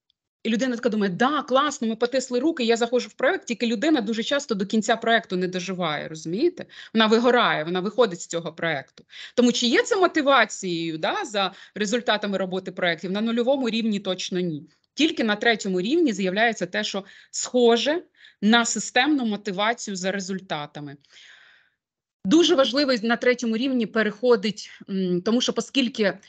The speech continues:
уже стандартизація відбувається, то на цьому рівні відпускається,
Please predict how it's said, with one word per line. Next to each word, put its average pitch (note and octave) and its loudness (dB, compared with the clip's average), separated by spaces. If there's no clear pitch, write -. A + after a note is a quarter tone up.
уже A#3 2
стандартизація G#3+ -2
відбувається, F3+ -4
то G3+ -6
на G3 0
цьому A3+ -2
рівні C4 2
відпускається, G#3 -2